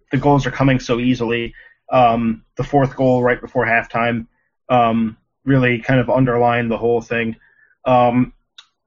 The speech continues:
really, I, I can't think of too mu-, other than the, the continued starting presence of Timmy Chandler, which just is completely inexplicable at this point. Um,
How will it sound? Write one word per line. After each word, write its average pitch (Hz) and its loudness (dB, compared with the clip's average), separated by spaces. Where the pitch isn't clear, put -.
really, 208 2
I, 147 2
I 135 -4
can't 196 -4
think 170 0
of 131 -2
too 165 -2
mu-, 160 2
other 160 2
than 185 0
the, 139 0
the 143 0
continued 139 0
starting 139 0
presence 139 -2
of 117 -4
Timmy 131 0
Chandler, 139 -2
which 131 -8
just 127 -6
is 120 -4
completely 113 -6
inexplicable 123 -2
at 98 -4
this 127 -4
point. 131 0
Um, 139 4